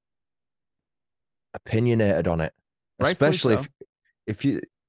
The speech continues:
Speaker 1: it depends what side of the fence you sit on. Like, if I do an episode on this guy who killed someone and all the reports indicated to him having a bad trip, right?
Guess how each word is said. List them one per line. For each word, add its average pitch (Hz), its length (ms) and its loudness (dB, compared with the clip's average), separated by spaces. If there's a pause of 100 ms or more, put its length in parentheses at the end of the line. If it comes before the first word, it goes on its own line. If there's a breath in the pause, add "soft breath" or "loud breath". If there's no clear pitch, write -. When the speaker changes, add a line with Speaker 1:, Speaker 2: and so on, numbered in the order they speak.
(260)
Speaker 1:
it 226 140 -6
depends 95 540 -2
what 95 280 -2
side 113 220 2
of 113 40 0
the 110 60 2
fence 139 300 0
you 95 60 -4
sit - 160 -4
on. 78 180 -6 (440)
Like, 110 220 0
if 117 180 -2
I 135 180 2
do 135 160 2
an 123 80 2
episode 101 460 0
on 90 140 0
this 92 160 -4
guy 90 460 -2 (220)
who 95 100 -4
killed 95 320 -2
someone 82 460 -6 (420)
and 87 420 -2 (380)
all 117 240 2
the 117 100 2
reports 110 800 0 (220)
indicated 113 640 -2
to 101 100 -4
him 98 200 0
having 90 360 -2
a 87 40 -2
bad 87 420 -2
trip, - 460 -2 (320)
right? 95 240 -4